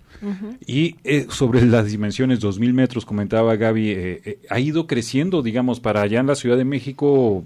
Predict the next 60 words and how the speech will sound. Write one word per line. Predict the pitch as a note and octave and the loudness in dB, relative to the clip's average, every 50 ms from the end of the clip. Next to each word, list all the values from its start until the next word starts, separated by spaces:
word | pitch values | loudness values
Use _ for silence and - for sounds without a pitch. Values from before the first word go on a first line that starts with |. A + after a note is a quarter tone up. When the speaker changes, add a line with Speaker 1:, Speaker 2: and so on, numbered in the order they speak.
| F2 - | -12 -12
Speaker 2:
¿se | - G#2 | -8 -6
va | F#2 G#2 A2+ | -2 -2 0
a | |
llevar | A2 A#2+ B2 B2+ B2 B2+ | 0 2 2 2 2 2
esos | A#2+ - C#3+ C3 A#2 | 0 -2 -4 -6 -2
dos | A2+ G#2 F#2+ G2+ | -2 -4 -2 0
mil | A2+ A#2 A#2 | 0 0 0
metros | B2+ C3 B2+ C#3 C#3 C3+ | 0 -2 0 -2 -4 -2
solo | - C#3+ C#3 D3 | -2 0 0 2
de | C#3+ B2 | 0 0
Jalisco | - A#2 G#2+ A#2 C3 C3 - D#3+ | 0 -2 0 0 -2 -2 -4 -8
o | D3+ | -6
se | - A#2+ A2 | -4 -4 -4
van | G#2+ A2 A#2 | -2 -2 -2
a | |
incorporar | A2+ A2 G#2+ - - F#2 F#2+ F#2+ | -2 -2 -4 -4 -4 -6 -6 -6
también | - A2 G#2 G#2+ G#2+ G#2 | -6 -8 -6 -6 -4 -4
de | G#2+ | -4
otros, | G#2 - G#2+ G#2+ G#2 - - - - - - - - - | -4 -2 -2 -2 -2 -4 -6 -16 -20 -20 -20 -20 -18 -12
de | - G2 | -10 -8
los | E2+ F#2 - | -8 -8 -8
tejidos | - A2 - - G#2+ G#2+ G#2+ F#2 | -8 -10 -6 -4 -4 -4 -2 -4
de | F#2+ | -6
otros | F#2 F#2+ G2+ F#2+ - | -6 -8 -10 -12 -12
estados? | - - - E2+ E2+ E2 D2+ D2+ | -14 -16 -14 -14 -12 -12 -12 -6
Speaker 1:
Exactamente, | - F#3+ F3 G#3 F3 F3+ - F#3 F3 E3 D#3 D3+ D3+ D3 D3 | -4 -4 -4 -4 -6 -8 -6 -6 -6 -6 -6 -8 -8 -8 -8
la | D3 D3+ D#3 D#3+ E3 | -8 -6 -6 -6 -8
idea | E3+ E3+ F3+ F#3+ G3 G#3 A3 A#3 A#3 | -8 -6 -4 -4 -4 -4 -4 -6 -6
es | A3+ F#3 F3+ G3 - - _ - - - - - - _ - | -4 -4 -6 -6 -8 -12 _ -20 -20 -20 -20 -20 -20 _ -10
cubrir | - E3 E3 F3 F#3 F#3+ G3+ | -6 -6 -2 -2 0 0 0
el | A3+ A#3 | 0 -2
Ángel | A3+ G3+ G3 G3+ G3+ G3 | -2 -4 -4 -6 -8 -10
de | - F3 | -8 -8
la | F3 D#3+ | -8 -6
Independencia, | D#3 D3 D3 D3 - D#3 D3 C#3+ D3+ D#3+ E3+ E3+ - - A#3+ B3+ F4 G4+ - _ - - _ - | -6 -6 -8 -8 -8 -8 -6 -6 -4 -4 -6 -6 -6 -8 -8 -8 -8 -8 -10 _ -20 -20 _ -12
esa | - E3+ E3+ - | -10 -10 -8 -8
Speaker 2:
Ajá. | - G3 | -8 -8
Speaker 1:
es | F#3 - | -4 -2
la | F#3+ F3 | -2 -2
acción | E3+ - - - - F#3+ G3 G#3+ G#3+ | -2 -4 -6 -4 -2 -2 -2 -2 -2
del | F3+ E3 D#3 | -4 -4 -4
veintisiete | D#3 D3+ D3+ D3+ E3+ D#3 - - E3 D#3+ - F3 | -4 -6 -6 -6 -8 -8 -8 -8 -8 -8 -8 -8
de | D#3 D3+ | -8 -6
noviembre | D#3 D3 D3+ E3 E3 F3+ G3 G#3+ | -8 -6 -6 -6 -6 -4 -4 -6
en | A3 G3 F3 | -6 -6 -6
el | D#3+ D3+ | -6 -4
marco | D3+ D#3 D#3 - - - F3 | -4 -6 -6 -8 -8 -6 -6
del, | D#3+ C#3+ C#3 - | -6 -6 -6 -10
ya | - - D3+ D3 | -10 -10 -8 -8
dijimos, | D3+ D#3+ - - G3 G3+ G#3 | -8 -10 -10 -8 -6 -6 -6
del | G3+ F3+ E3 D#3+ D#3+ D3+ | -6 -8 -8 -8 -8 -8
Día | D#3+ E3+ F3 | -6 -6 -4
Internacional | F3 F3+ F3 F3+ F3 E3+ E3 D#3+ - - D#3+ D#3 D#3 D#3+ E3+ F#3 | -6 -6 -6 -8 -8 -8 -8 -8 -10 -10 -8 -8 -8 -8 -8 -8
de | F3 E3 | -10 -10
la | D#3+ D3+ D3+ | -10 -10 -8
No | D#3 D#3+ E3 | -8 -8 -8
Violencia | E3 E3+ D#3+ E3 D#3+ D#3+ - - - | -8 -8 -10 -10 -10 -12 -12 -14 -16
contra | - - - - - F#3 | -14 -12 -14 -8 -6 -6
la | F#3 | -4
Mujer, | F#3 G3 F#3+ C4 C#4 | -4 -4 -4 -4 -6